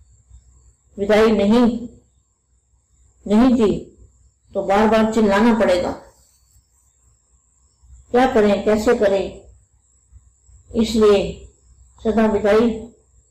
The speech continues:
देने वाले और विदाई के पात्र ऐसे खुश नसीब आत्मा हो। हर कदम बाप के साथ है, तो विदाई भी साथ है। सदा इसी स्मृति में रहो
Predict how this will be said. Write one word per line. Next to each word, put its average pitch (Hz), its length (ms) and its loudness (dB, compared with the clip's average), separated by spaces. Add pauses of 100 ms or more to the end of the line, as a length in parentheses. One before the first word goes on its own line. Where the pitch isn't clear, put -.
(260)
देने 214 300 0
वाले 208 220 2
और - 440 -6
विदाई 214 320 2
के 214 260 -4
पात्र 202 600 -6 (600)
ऐसे 220 260 -2
खुश 247 220 0
नसीब 208 400 -2
आत्मा 196 300 -2
हो। 160 400 -8 (880)
हर 392 160 0
कदम 240 360 0
बाप 202 260 0
के 220 80 0
साथ 185 340 -2
है, 170 120 -8 (1600)
तो 208 80 -2
विदाई 208 460 0
भी 247 140 0
साथ 208 320 -2
है। - 300 -6 (760)
सदा 220 220 0
इसी 320 300 0
स्मृति 254 360 0
में 226 140 2
रहो 196 300 0